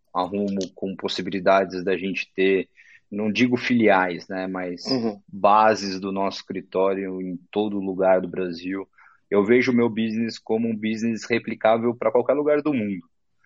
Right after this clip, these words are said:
Speaker 1: Então,
Speaker 2: Uhum.
Speaker 1: tudo isso que eu tô fazendo aqui, que eu apresentei pro Marcão e tudo mais, cara, é o que o chinês precisa, é o que o japonês precisa, é o que o americano precisa.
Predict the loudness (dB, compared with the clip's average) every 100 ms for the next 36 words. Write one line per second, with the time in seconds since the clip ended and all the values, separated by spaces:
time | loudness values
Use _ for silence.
0 | _ _ -14 -2 0 0 -2 -2 -4 -4
1 | -6 -2 2 2 2 0 0 -2 -6 -2
2 | 0 0 -6 -6 -6 -6 -6 -2 -2 -2
3 | 0 2 2 2 -4 -6 -2 0 0 -2
4 | -10 _ _ _ 2 4 4 0 -4 -6
5 | -4 -4 -4 -4 -6 -10 -12 -6 -2 -2
6 | 0 0 2 2 0 -2 -4 -4 -2 -4
7 | -4 -4 -6 -8 -14 -12 -8 -6 -4 -2
8 | -2 0 -2 0 0 0 -4 -6 -4 -2
9 | -4